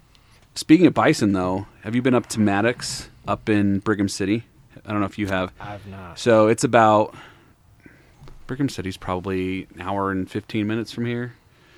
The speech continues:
Speaker 1: And there's a big old steakhouse up there called Maddox. And they serve the best bison steak I've ever had. So if you're, if you're, you and your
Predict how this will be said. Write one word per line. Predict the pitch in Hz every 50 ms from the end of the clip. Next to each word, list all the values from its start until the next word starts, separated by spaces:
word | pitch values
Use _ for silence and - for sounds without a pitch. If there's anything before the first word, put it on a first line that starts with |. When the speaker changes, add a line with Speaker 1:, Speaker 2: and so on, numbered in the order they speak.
| _ _ _ _ _ _ _
Speaker 1:
And | - 95 95 95 95 92 92 90 90 - - _
there's | - 104 101 107
a | 98
big | 90 107 107 101
old | 113 - 85
steakhouse | - - - 113 110 - - 104 92 92 -
up | 98 92 -
there | 98 95 92
called | - 101 95 92
Maddox. | 95 92 92 92 85 82 - - - - - - - - - - _ _ _ _ _ _ _ _ _ -
And | - 90 90 90 90 90 90 87 87 90
they | 98 98
serve | - - 107 98 92 92 85 - - - -
the | -
best | 87 - 98 98 98 - -
bison | 98 90 95 - - 90 85
steak | - - 90 90 - 90
I've | 90 90
ever | 87 90 90 92
had. | 87 78 78 80 - _ _ _ _ _
So | - - 95 90 87 87 85 - _ - - _ _ _ _ _ _ -
if | 90 92 92 - -
you're, | 92 95 92 87
if | - 90 -
you're, | 101 95 95 92 87 - - _
you | 101 107 107
and | 110 110
your | 107 101